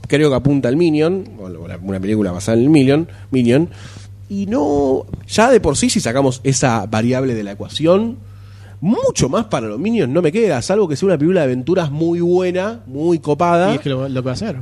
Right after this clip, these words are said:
Speaker 2: una
Speaker 1: Pero
Speaker 2: película, una película de aventuras.
Speaker 1: Sí, puede ser. Vamos a hablar en base al tráiler. La verdad que el tráiler está bastante choto. La verdad que está medio choto. No me cebó.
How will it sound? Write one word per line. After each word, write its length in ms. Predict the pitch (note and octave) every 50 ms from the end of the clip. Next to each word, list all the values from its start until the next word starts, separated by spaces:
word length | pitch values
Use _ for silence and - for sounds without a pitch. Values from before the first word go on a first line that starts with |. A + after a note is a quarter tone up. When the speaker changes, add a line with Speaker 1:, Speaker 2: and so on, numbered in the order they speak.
| - - -
Speaker 2:
una 120 | C#3 C3
Speaker 1:
Pero 0 |
Speaker 2:
película, 200 | B2+ B2+ A#2+ B2 B2
una 260 | B2 A#2+ A#2+ A#2+ A#2+
película 200 | A#2 A#2 A#2 A#2+
de 40 | A#2
aventuras. 460 | A2+ A2+ A2+ A2+ A2+ A#2 A#2 B2 B2+ - -
Speaker 1:
Sí, 300 | D4 E4 E4+ E4 E4+ D#4
puede 220 | - F4 F4+ E4
ser. 540 | - - E4 D#4+ D#4+ D#4+ D#4+ B3+ A#3+ A#3 B3 - - - - - - - - - - - - - - - - -
Vamos 260 | - C#4+ E4+ F#4 D#4 C4
a 40 |
hablar 160 | B3+ A#3+ B3 A#3
en 80 | A3 G#3
base 220 | G3 F#3+ - -
al 120 | E3+ D3+ C#3+
tráiler. 460 | C#3 D#3 F3 F#3+ G#3+ A3 F#3 D3 C3+
La 140 | A#2+ B2 B2
verdad 220 | B2+ B2+ C3+ D3
que 80 | E3 D#3+
el 60 | C3
tráiler 160 | B2 C3+ C3+
está 120 | A#2+ - A2+
bastante 340 | G#2+ G#2 - G2 F#2+ F#2
choto. 280 | - - F2+ F2 - - - - - - - - - - - - - - - - - - - -
La 100 | F#2+ F#2
verdad 140 | F2+ F#2 A2
que 60 | A2
está 180 | G#2 - G2+ G2
medio 160 | G2 G2 F2
choto. 200 | E2+ - F#2+ - G2
No 120 | G#2+ C3+
me 80 | D3+ D3
cebó. 380 | - C#3+ B2+ B2 G#2+ F#2 -